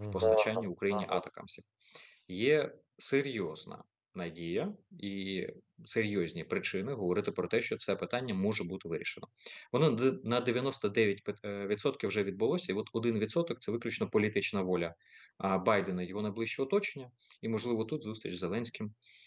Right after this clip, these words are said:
Speaker 1: все-таки це питання вже, е, зрушить
Speaker 2: Мгм.
Speaker 1: з тієї мертвої точки, в якій воно зависло.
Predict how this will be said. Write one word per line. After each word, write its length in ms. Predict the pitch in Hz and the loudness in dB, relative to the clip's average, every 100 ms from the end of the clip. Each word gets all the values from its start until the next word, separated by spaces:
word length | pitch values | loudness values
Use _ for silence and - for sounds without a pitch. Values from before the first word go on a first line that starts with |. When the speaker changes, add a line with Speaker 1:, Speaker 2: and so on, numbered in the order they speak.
| - | -18
Speaker 1:
все-таки 760 | - 104 95 - 101 98 95 92 - | -2 -2 -2 2 6 6 4 0 0
це 160 | 104 | 0
питання 420 | 98 92 107 107 | 0 0 2 2
вже, 360 | 87 85 92 95 - _ _ _ _ 101 | -2 2 2 2 -4 _ _ _ _ -2
е, 100 | 90 | 0
зрушить 540 | 120 117 113 90 85 | 2 0 0 -2 -6
Speaker 2:
Мгм. 40 | 82 _ | -8 _
Speaker 1:
з 480 | 90 80 92 90 90 90 85 | -10 -4 2 4 4 2 -4
тієї 200 | - 92 | -2 0
мертвої 360 | 92 92 92 92 | 2 2 0 -4
точки, 320 | 78 - - | -2 -4 -6
в 40 | - | -12
якій 220 | - 78 | -6 -6
воно 180 | 80 82 | -4 -2
зависло. 460 | 85 - - - | -2 -2 -6 -8